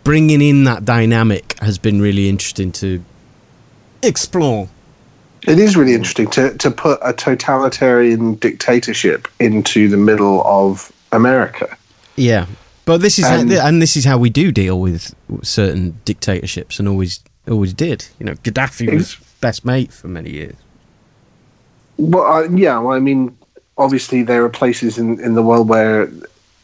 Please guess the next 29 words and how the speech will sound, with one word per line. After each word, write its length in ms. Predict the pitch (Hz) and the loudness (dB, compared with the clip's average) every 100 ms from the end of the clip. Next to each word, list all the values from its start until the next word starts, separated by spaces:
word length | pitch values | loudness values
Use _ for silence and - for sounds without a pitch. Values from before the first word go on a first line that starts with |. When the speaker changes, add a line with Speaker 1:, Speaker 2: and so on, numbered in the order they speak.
| - | -4
Speaker 2:
it, 140 | 67 67 67 69 120 | -4 -2 -4 -4 0
there 220 | 120 113 | 2 4
is 160 | 110 | 2
gross 460 | 107 - 120 117 - | 0 2 2 2 0
inaction, 760 | 127 120 117 135 - 85 92 - _ _ _ - - | 0 2 0 -4 -6 -6 -8 -16 _ _ _ -20 -18
Speaker 1:
Mm. 220 | 120 92 120 | -16 -4 0
Speaker 2:
um, 320 | 113 107 107 | 0 0 -6
against 640 | - 110 110 104 98 - - - - | -6 -4 -2 -2 -6 -10 -14 -10 -4
oppression 600 | 113 - 110 - 110 107 | -2 0 -2 0 0 0
and 580 | 107 107 107 107 113 - _ - | 0 -2 -2 -2 -6 -12 _ -6
atrocities. 760 | 113 156 143 - - - - _ _ _ _ _ | 0 0 -2 -6 -12 -14 -20 _ _ _ _ _
So 280 | - - 120 | -4 0 2
it's, 280 | 120 123 - | 2 -4 -12
but 200 | - 131 | -4 -2
it's 140 | 131 | 0
interesting 380 | 143 143 - 127 | 0 -2 -2 -4
to 80 | 117 | -4
see 220 | - 127 | -2 2
it 100 | 117 | 2
in 120 | - 113 | 0 0
a 40 | |
world 300 | 113 117 107 | 2 2 2
that 80 | - | 0
we 360 | 113 110 110 - - | 2 2 0 -2 -2
understand 640 | 117 107 - 117 113 104 | 0 0 0 2 2 2
better 380 | 95 90 - 104 | 0 -2 0 0
than, 420 | 95 101 98 98 92 _ _ _ - | 0 0 2 0 -2 _ _ _ -2
um, 440 | 104 104 104 104 - _ - | 0 0 0 -4 -8 _ -20
far-flung 720 | - 127 113 - 110 107 107 | -4 0 2 0 -2 -2 -4